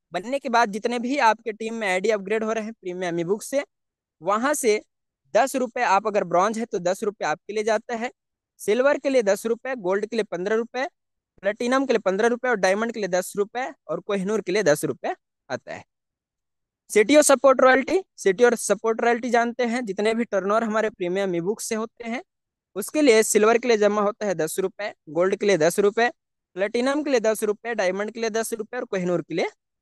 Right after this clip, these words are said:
दस रुपए। सर, इनकम टाइप्स आपने देख लिया, कितने प्रकार के इनकम आपके होते हैं।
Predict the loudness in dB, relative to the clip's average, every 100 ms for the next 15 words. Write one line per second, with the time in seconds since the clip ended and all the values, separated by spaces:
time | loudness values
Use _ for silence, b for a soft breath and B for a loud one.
0 | _ -4 -2 -6 -12 -16 -20 _ _ _
1 | _ _ _ _ _ _ _ _ _ _
2 | _ _ _ 2 4 4 4 6 4 4
3 | 4 4 2 0 0 0 2 0 -2 2
4 | 2 4 4 4 2 _ _ -4 -2 2
5 | 2 2 2 -2 0 0 0 -2 -4 -8
6 | -4 -4 -6 -8